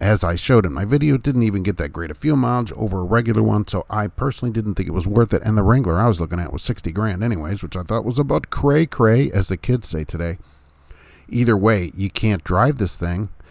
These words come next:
any distance. I'd be nervous to take it any distance. What if you're going somewhere on a trip to Grandma's house for Christmas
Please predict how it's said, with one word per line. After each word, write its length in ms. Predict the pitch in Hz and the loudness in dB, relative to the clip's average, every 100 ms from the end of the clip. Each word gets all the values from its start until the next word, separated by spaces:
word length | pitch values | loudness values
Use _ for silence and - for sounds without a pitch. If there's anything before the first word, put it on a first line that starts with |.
| - - | -20 -12
any 300 | - 101 95 | -4 -2 0
distance. 680 | 82 - 82 147 - 139 135 | -4 -8 2 4 4 2 4
I'd 160 | 120 117 | 2 4
be 100 | 110 | 4
nervous 400 | 104 156 165 - | 6 6 4 0
to 60 | |
take 220 | 123 127 113 | -2 0 2
it 80 | |
any 200 | 113 107 | 2 2
distance. 500 | 95 139 - 135 131 - | 2 2 2 -2 -4 -4
What 160 | 107 | -4
if 100 | 127 | -2
you're 100 | 120 | -2
going 320 | 95 107 127 147 | 0 2 2 0
somewhere 340 | - 113 107 | 0 2 2
on 100 | 101 | 2
a 60 | 92 | 0
trip 220 | - - | -4 -2
to 80 | 92 | -2
Grandma's 420 | 82 127 156 139 | 2 2 4 2
house 300 | 113 117 - | 2 0 0
for 360 | - 104 95 87 | -6 -2 2 0
Christmas 560 | - 160 - 113 113 | 0 -2 0 -2 -2